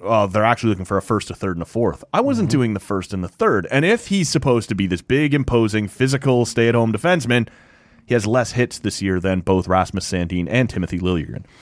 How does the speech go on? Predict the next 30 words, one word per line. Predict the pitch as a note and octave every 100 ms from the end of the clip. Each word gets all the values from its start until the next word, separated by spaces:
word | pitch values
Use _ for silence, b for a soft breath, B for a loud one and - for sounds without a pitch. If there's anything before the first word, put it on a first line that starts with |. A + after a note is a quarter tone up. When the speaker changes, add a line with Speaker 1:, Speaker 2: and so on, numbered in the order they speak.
| B B
Speaker 1:
Now, | F2 C#2+
I'm | F#2
not | B2 A#2+
suggesting | - F#2+ E2+ - - D#2 G#2+
either | - G#2+ G2
of | F#2
those | F#2 D#2+ -
guys | C#2+ D2 F2+
are | - E2
big, | - E2+ F2+
shutdown | - - F2 - - E2+ D#2+
defensemen. | D#2+ G#2 F2+ F2+ D2 A2+
Speaker 2:
Right. | G#2 F2
Speaker 1:
Who, | F#2+ - B B B -
but | E3 F2 _ _ _ b b b b b
he's | - B2 G#2+ - _ _ _
just | - - C#3+ B2+ -
a | G2
guy. | G#2 G#2+ E2 - _ -
You | G#2
don't | F#2 C3+ C3+
give | B2+ G#2+
up | G#2
a | F#2+
first, | - A2+ G2 -
a |
third, | - G#2 F#2+
and | E2+
a |
fourth, | D2 - E2+ C2 -